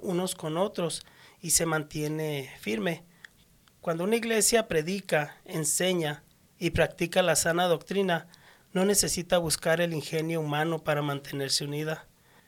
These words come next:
Fuerte y, y es constante en crecimiento es cuando una iglesia se mantiene en comunión, que se mantiene unida, se mantiene en oris-, en oración, es, ah, fuerte y constante, y el Señor da el crecimiento.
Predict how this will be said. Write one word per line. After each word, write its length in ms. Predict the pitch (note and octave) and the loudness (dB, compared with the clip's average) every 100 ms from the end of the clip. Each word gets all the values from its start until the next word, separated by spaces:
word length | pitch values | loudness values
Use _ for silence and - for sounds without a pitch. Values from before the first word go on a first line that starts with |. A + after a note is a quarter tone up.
| _ - - | _ -20 -2
Fuerte 460 | G3 G3+ G#3 A#3+ | 2 4 4 2
y, 380 | G3+ F#3+ F3+ E3 - _ _ | 2 -2 -4 -8 -14 _ _
y 120 | - F3+ | -6 -2
es 180 | F3+ | 0
constante 760 | - F#3 - F3+ F#3 F#3 G3+ E3+ - | 0 0 2 2 2 0 -2 -2 -6
en 160 | E3+ D#3 | -10 -8
crecimiento 680 | E3+ D3+ E3 F#3+ A#3+ G#3+ F#3+ | -6 -4 -2 -2 -2 0 0
es 240 | F3+ - - - - - - | 0 -4 -10 -20 -20 -20 -4
cuando 220 | E3+ E3+ | -2 2
una 260 | G3 A3 | 6 6
iglesia 480 | G3+ F#3 G3 - E3 | 6 2 2 2 2
se 160 | C#3+ E3 | 0 -2
mantiene 460 | D3+ D3 E3 E3+ | -4 -2 0 0
en 60 | F#3 | 0
comunión, 520 | - D#3 C#3 D3+ E3+ | -2 -2 -2 0 -2
que 80 | - | -2
se 100 | - | -4
mantiene 440 | D3 C#3+ D#3 E3 | -4 -4 -2 -2
unida, 320 | E3 E3 E3 D3+ | -2 -2 0 0
se 120 | D#3 | 0
mantiene 420 | D3 C#3+ D#3+ D#3+ | -2 -4 -4 -4
en 80 | D#3 | -2
oris-, 360 | D3 C#3+ - | -4 -4 -4
en 160 | D4+ D3 | -4 -4
oración, 560 | C#3 C#3+ - F#3+ F3 - - - - - | -2 2 2 2 -2 -4 -18 -20 -20 -4
es, 300 | E3+ - F#3+ | 2 4 4
ah, 100 | E3 | 4
fuerte 560 | - F3 F3+ - C#3 - - | 6 6 6 -2 -4 -6 -14
y 80 | E3+ | -10
constante, 800 | D#3 C#3+ - E3 E3+ E3+ C#3 - - - - | -2 0 4 4 2 -4 -8 -8 -20 -20 -10
y 380 | F3 D#3+ D#3+ D#3 | -4 -2 0 2
el 100 | D3 | 2
Señor 460 | - D#3 F3+ F#3 | 2 2 4 4
da 80 | E3+ | 2
el 100 | D#3+ | -2
crecimiento. 680 | E3 D3+ D#3 D3 D3+ D3+ | -2 0 0 0 -2 -4